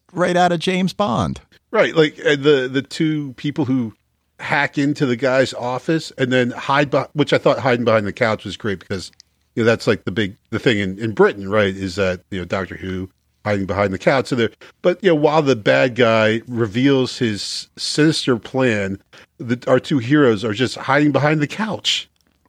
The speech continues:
Speaker 2: <laughs> You know, it's just, and, and it, it's not, I'm not saying that as a criticism. I'm saying I love it. I thought it was great. It's just so much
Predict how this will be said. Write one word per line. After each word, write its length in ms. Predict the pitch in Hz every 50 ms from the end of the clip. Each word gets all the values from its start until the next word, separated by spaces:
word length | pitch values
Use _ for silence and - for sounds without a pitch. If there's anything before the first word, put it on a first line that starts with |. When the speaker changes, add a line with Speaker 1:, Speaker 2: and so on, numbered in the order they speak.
| _ _ _ -
Speaker 2:
<laughs> 120 | - - - - - - - -
You 320 | 208 - - - 220 185 - -
know, 200 | 208 202 202 196 - - - - -
it's 200 | - 240 226 -
just, 200 | - 262 202 - - -
and, 120 | - 185 185
and 140 | - 190 196 190
it, 120 | 185 - - _ -
it's 560 | 185 170 170 196 214 - - 208 185 - -
not, 160 | - - - -
I'm 100 | 180 180
not 160 | 220 214 196
saying 300 | - - 170 196 214 196
that 200 | 123 117 120 120
as 180 | - 147 127 131
a 60 | 139
criticism. 460 | - - 180 214 202 - 139 123 120 -
I'm 140 | 175 190 190
saying 300 | - - 185 175 170 139 - _ -
I 80 | 170
love 280 | 175 180 180 202 247 185
it. 140 | 107 92 - _ _ _ -
I 60 | 156
thought 220 | - - 196 202
it 40 | 214
was 140 | 208 196 -
great. 460 | - - - - 180 214 190 175 -
It's 100 | 135 - -
just 180 | 170 151 -
so 180 | - - 180 185
much 300 | 190 190 180 170 -